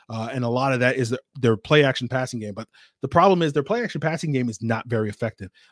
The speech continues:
under Desmond Ridder. It has not been in the eight games that he's played. You compare it to the eight games with Mariota, right? Mariota was basically, like, a top ten quarterback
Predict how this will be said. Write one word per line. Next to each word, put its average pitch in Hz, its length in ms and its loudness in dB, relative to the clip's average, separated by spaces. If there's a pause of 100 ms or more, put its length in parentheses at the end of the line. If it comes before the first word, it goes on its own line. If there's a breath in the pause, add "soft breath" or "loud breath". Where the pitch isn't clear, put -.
under 117 180 -4
Desmond 101 380 -8
Ridder. 90 140 -18
It 92 100 -12
has 120 240 -4
not 120 240 -2
been 110 200 0
in 120 120 -6
the 117 200 -4
eight 110 120 -6
games 110 220 -6
that 104 100 -8
he's 117 160 -6
played. 113 320 0 (240 loud breath)
You 117 100 -10
compare 107 360 -2
it 107 100 -8
to 113 240 2 (240 soft breath)
the 113 120 -6 (100)
eight 135 180 -2
games 117 340 0
with 113 240 -6
Mariota, 131 680 6 (260 soft breath)
right? 120 260 -4 (140)
Mariota 139 580 4
was 120 180 -2
basically, 123 460 -2
like, 117 140 -4
a 104 80 -10
top - 280 -6
ten 120 240 -2
quarterback 113 640 0